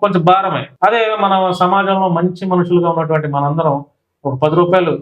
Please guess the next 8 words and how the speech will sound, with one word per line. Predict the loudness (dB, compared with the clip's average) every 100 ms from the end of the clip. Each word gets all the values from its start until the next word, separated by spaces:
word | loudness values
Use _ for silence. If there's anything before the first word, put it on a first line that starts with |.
| -10 _ _ _ -6
ఒక | 0
వంద | 0 2
రూపాయలు | 2 2 0
అట్లాగా, | 0 -2 -2 -4 -6 -14 _ -6
ఆ, | -2 0
పది | 0 -2
చేతులు | 0 2 2
కలిస్తే, | 0 0 -2 -2 0 -2 -6